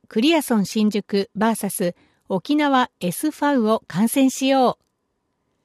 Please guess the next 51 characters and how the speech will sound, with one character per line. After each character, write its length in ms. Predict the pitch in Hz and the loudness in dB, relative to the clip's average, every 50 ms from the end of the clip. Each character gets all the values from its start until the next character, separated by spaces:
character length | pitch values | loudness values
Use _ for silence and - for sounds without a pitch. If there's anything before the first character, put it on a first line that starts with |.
| _ _ _ _ _ _ _ _ _ _ _ | _ _ _ _ _ _ _ _ _ _ _
九 160 | - 302 330 | 0 0 2
月 260 | 359 349 - - 247 | 2 0 0 2 2
二 160 | 226 254 294 | 4 4 4
十 240 | 262 285 254 214 185 | 4 2 2 2 0
七 220 | - - - 240 | -2 -4 0 2
日 320 | 233 233 233 - - 226 202 | 4 4 2 2 0 0 0
を 100 | 180 - - | 0 0 -4
新 260 | - - - 262 302 | -4 -2 2 2 2
宿 240 | 311 320 294 - 311 | 2 2 0 0 2
の 140 | 294 294 277 | 2 2 0
日 140 | - - - | -2 -2 0
と 160 | 302 247 220 | 0 2 2
題 180 | 214 208 202 | 2 0 0
し、 320 | 180 - - 175 160 156 - _ _ _ _ _ _ _ | -2 -4 -4 -4 -4 -4 -6 _ _ _ _ _ _ _
エ 100 | - 196 | 2 4
ム 80 | 208 254 | 6 6
ユ 220 | 294 294 311 302 | 6 6 4 2
ー 60 | 294 294 | 2 0
エ 60 | 277 | -2
フ 140 | - - 262 | -2 -2 -2
ジ 120 | 277 285 | 0 0
ー 60 | 285 | 0
ス 120 | 262 - - | -2 -2 -2
タ 120 | 285 277 | 0 0
ジ 160 | 247 254 240 | 2 2 2
ア 60 | 226 | 2
ム 140 | 208 196 180 | 2 2 2
で 180 | 175 180 180 - _ _ _ _ _ | 2 2 0 0 _ _ _ _ _
新 260 | - - - 285 294 262 | -6 -2 0 2 2 2
宿 240 | 320 - - - | -2 -4 -6 -4
区 100 | - 220 | -2 -2
サ 160 | 202 - 202 190 | 0 0 -2 -6
ッ 60 | - | -4
カ 120 | - 302 294 | -2 -2 0
ー 60 | 277 | 0
協 220 | - 311 311 294 | 0 0 0 0
会 180 | - 262 233 208 | 2 2 2 2
の 140 | 190 180 165 | 2 0 0
代 180 | 175 185 226 - | 0 0 0 2
表 160 | - 247 226 220 | 2 0 0 0
チ 140 | - - | 0 0
ー 100 | 220 208 | 0 0
ム、 160 | 180 170 165 - _ _ _ _ _ _ | 0 0 -2 -4 _ _ _ _ _ _
ク 140 | - 247 240 | -4 -2 2
リ 120 | 277 311 320 | 2 4 4
ア 80 | 302 285 | 2 2
ソ 160 | - 233 202 | 0 0 0
ン 80 | 185 | 0
新 260 | 175 - - 226 226 220 | 0 0 0 2 2 2
宿 240 | 233 214 - 220 | 0 0 0 0
が 180 | 202 208 202 185 | 0 0 0 -2